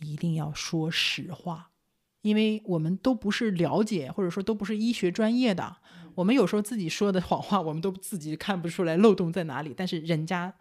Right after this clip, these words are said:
Speaker 1: 核保的人是看得到的，
Speaker 2: 因为他们看
Speaker 1: 人家才是专业的。
Speaker 2: 对，看过上千份、上万份。
Speaker 1: 对，所以这个过程呢，你要有思路，同时要讲实话。
Speaker 2: 嗯。
Speaker 1: 啊，这是我们之前有过的两个案例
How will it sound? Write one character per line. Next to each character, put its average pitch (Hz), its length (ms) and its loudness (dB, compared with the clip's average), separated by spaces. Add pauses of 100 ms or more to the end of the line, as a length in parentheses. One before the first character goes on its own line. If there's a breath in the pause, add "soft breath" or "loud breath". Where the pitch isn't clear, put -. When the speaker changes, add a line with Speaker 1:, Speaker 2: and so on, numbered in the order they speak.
(140)
Speaker 1:
核 170 300 0
保 202 180 6
的 139 80 -6
人 131 160 -6
是 - 100 -4
看 175 240 -4
得 147 80 -10
到 143 240 -4
的， - 140 -14 (300)
Speaker 2:
因 175 100 -6
为 175 80 -4
他 165 80 0
们 170 60 6
看 165 80 6
Speaker 1:
人 190 80 6
家 247 180 10
才 196 180 4
是 165 140 -2
专 175 260 4
业 165 140 -2
的。 151 140 -2
Speaker 2:
对， 143 200 -10
看 190 160 -4
过 185 80 2
上 185 240 -2
千 180 280 0
份、 175 180 0
上 170 220 -2
万 190 200 2
份。 - 220 -6
Speaker 1:
对， 147 320 -14
所 156 100 -10
以 175 60 -4
这 - 80 0
个 240 100 6
过 285 140 6
程 254 140 6
呢， 247 180 8 (460 soft breath)
你 175 160 4
要 208 200 6
有 175 220 4
思 - 280 2
路， 262 280 4
同 143 240 -4
时 131 220 -4
要 143 120 -4
讲 147 220 -8
实 - 180 -6
话。 - 240 -14 (320)
Speaker 2:
嗯。 151 280 -20
Speaker 1:
啊， 139 200 -12
这 170 120 -2
是 165 200 0 (180)
我 143 100 -6
们 143 80 -6
之 165 100 -4
前 165 320 -4
有 165 100 0
过 151 140 -4
的 156 80 -6
两 147 140 -8
个 147 100 -12
案 170 180 -8
例 180 220 -8